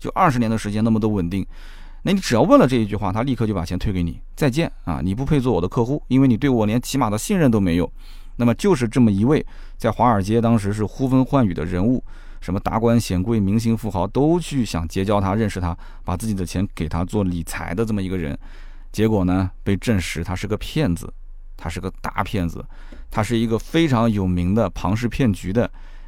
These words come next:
一个操盘手啊。这个人叫做伯纳德·麦道夫，前纳斯达克的主席啊，史上最大的一个庞氏骗局的策划者，华尔街的一个传奇人物，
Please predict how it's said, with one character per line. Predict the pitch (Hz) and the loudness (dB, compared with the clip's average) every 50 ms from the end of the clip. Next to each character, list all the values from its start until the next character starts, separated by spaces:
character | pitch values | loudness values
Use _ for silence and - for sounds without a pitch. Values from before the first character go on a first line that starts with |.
| - - | -12 -6
一 | - 92 101 | -4 -2 0
个 | 104 107 101 90 80 | 0 0 0 0 -2
操 | - - 107 | -2 -2 -2
盘 | 92 82 82 | 0 0 0
手 | 90 85 78 - - - - - - | -2 -2 -4 -8 -10 -14 -14 -12 -8
啊。 | - 78 76 - | -6 -6 -6 -2
这 | - 120 | 0 0
个 | 110 | 2
人 | 98 92 98 | 2 2 0
叫 | 98 113 98 92 | 0 0 0 0
做 | 87 98 95 85 - - | 0 0 0 -2 -2 -2
伯 | - 92 | 0 0
纳 | 104 107 98 90 | 2 2 0 0
德· | 80 80 85 85 - - - | -2 -2 -4 -4 -6 -8 -6
麦 | - 107 98 98 | -2 -2 0 0
道 | 95 95 87 82 | 0 0 -2 -2
夫， | - - 95 98 104 - - - - - - - | -4 -4 -6 -6 -6 -8 -14 -16 -16 -16 -14 -14
前 | - - - - 90 87 95 | -12 -8 -4 -2 -2 0 2
纳 | 113 113 98 | 2 2 0
斯 | 104 | 0
达 | 95 85 95 | -2 -4 -2
克 | - 120 | -2 -2
的 | 104 98 | -2 -2
主 | 92 - - 80 | -2 -4 -6 -6
席 | - - - - - - - - - | -6 -6 -8 -8 -10 -12 -12 -14 -14
啊， | - - - | -12 -10 -10
史 | - - - - - 90 | -8 -8 -8 -6 -4 -2
上 | 101 117 110 107 | 0 0 0 0
最 | - - 123 | 0 0 0
大 | 110 110 101 95 | 0 2 0 0
的 | 90 82 78 | 0 0 0
一 | 85 | 0
个 | 90 92 80 | -2 -2 -2
庞 | - - 95 | -2 -2 -2
氏 | 92 101 | -2 0
骗 | 98 98 90 | 0 -2 -2
局 | - 82 | -2 -4
的 | 82 | -6
策 | 90 - 87 | -6 -6 -6
划 | 85 80 | -6 -6
者， | 78 - - - - - - - | -8 -8 -12 -14 -14 -16 -14 -10
华 | - - 113 117 | -4 0 0 2
尔 | 110 | 2
街 | 101 95 104 | 2 0 0
的 | 104 104 | 0 0
一 | 95 95 | 0 -2
个 | 101 104 | -2 -4
传 | 95 - - - 90 117 | -4 -4 -4 0 2 2
奇 | 127 - - 95 | 0 0 -2 -4
人 | 90 80 80 | -2 -2 -2
物， | 80 87 92 | -4 -6 -8